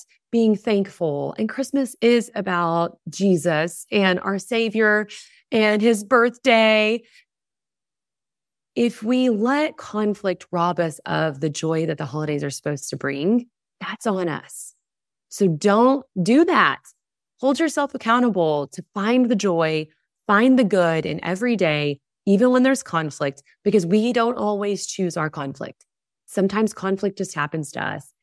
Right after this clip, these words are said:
and we can't let it rob us of our joy. But when it does happen, when you do have to navigate it, communicate through it. Number two, number two takeaway, communication is key. And communication is not just talking, it's listening.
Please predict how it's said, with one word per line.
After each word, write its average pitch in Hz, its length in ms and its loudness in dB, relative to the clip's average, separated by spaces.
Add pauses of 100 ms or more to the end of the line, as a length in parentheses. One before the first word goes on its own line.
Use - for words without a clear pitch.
(220)
and 180 80 0
we 180 100 2
can't 180 260 -4
let 165 140 -4
it 180 80 -6
rob 151 200 -4
us 147 120 -10
of 143 120 -6
our 143 120 -4
joy. 143 360 -8 (320)
But 220 120 2
when 220 160 2
it 247 140 2
does 240 240 2
happen, 165 400 -6 (260)
when 247 140 6
you 240 140 8
do 247 200 2
have 247 240 0
to 208 80 -2
navigate 151 420 -2
it, - 140 -10 (460)
communicate 247 920 6
through 226 260 0
it. 175 160 0
Number 196 280 -2
two, 156 440 -4 (300)
number 247 260 2
two 277 120 -2
takeaway, 185 560 -2 (280)
communication 247 720 4
is 220 140 -2
key. 151 360 -6 (200)
And 277 100 0
communication 311 580 2
is 302 100 2
not 330 180 2
just - 200 -8
talking, 185 420 -2
it's - 260 0
listening. - 400 -4